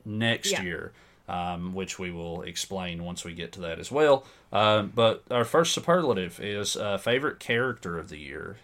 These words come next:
Speaker 1: Who do you have?
Speaker 2: Mine is Pax in
Speaker 1: Mm-hmm.
Speaker 2: Red Rising. Um, Pax has a really good character arc. Um, he's also just, like, a teddy bear.
Speaker 1: Yeah.
Speaker 2: And it's, he's,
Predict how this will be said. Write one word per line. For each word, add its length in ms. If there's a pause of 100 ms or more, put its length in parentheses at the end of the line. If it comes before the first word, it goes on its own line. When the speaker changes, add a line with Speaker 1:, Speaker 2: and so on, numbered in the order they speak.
(140)
Speaker 1:
Who 60
do 80
you 140
have? 180 (360)
Speaker 2:
Mine 180
is 160
Pax 680 (340)
in 160
Speaker 1:
Mm-hmm. 80
Speaker 2:
Red 160
Rising. 560 (380)
Um, 280
Pax 280
has 120
a 80
really 240
good 220
character 580
arc. 320 (440)
Um, 440 (440)
he's 300
also 260
just, 200
like, 140
a 80 (180)
teddy 380
bear. 520 (360)
Speaker 1:
Yeah. 480 (140)
Speaker 2:
And 600 (260)
it's, 260 (260)
he's, 300